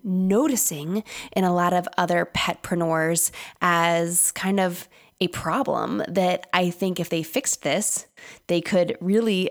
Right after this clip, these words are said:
achieve all of their pet business goals. Do you wanna know what these things are? Of course, I'm gonna tell you. This is a podcast episode. I'm here to tell you things. Uh, those two things are consistency and accountability.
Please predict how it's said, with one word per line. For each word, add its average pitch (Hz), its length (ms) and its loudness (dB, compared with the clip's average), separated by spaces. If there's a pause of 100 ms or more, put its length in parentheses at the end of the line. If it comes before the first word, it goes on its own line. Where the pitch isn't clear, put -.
achieve 208 420 2 (100)
all 349 260 4
of 190 180 2
their 190 120 4
pet - 340 -2
business 180 420 0
goals. - 560 -2 (720)
Do 175 100 -2
you 170 60 0
wanna 165 140 0
know 165 260 2
what 175 180 0
these 185 320 0
things 214 300 2
are? 277 480 4 (380)
Of - 80 -20
course, 160 280 0
I'm 170 100 -2
gonna 165 140 -2
tell 170 220 0
you. 226 320 2
This - 160 -4
is 165 40 -4
a 165 60 -2
podcast 165 500 0
episode. 196 360 2
I'm 202 80 4
here 202 160 4
to 185 80 0
tell 208 180 4
you 196 100 2
things. 247 440 2 (340)
Uh, 202 280 6
those 311 260 2
two 403 220 2
things 214 600 0
are 175 460 0 (100)
consistency 311 1000 0 (360)
and 196 440 0 (360)
accountability. - 960 -4